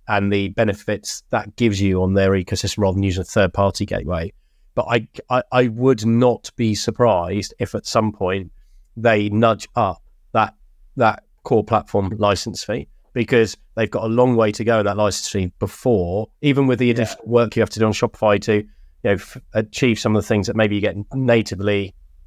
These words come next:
Speaker 1: um, out of the box with a, like, a Salesforce and Adobe. But, um,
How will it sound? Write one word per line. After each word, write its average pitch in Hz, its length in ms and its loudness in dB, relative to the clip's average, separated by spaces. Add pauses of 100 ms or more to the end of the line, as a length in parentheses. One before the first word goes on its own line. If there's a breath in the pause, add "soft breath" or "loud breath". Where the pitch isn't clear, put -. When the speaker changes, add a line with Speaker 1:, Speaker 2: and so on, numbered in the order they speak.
Speaker 1:
um, 104 400 0
out 117 100 0
of 101 40 -4
the 101 80 -2
box - 260 -2
with 101 120 -2
a, 98 100 4
like, 95 220 -10
a 104 40 -8
Salesforce 98 500 0
and 98 80 -4
Adobe. 104 520 0 (800)
But, 113 260 2 (300)
um, 107 480 0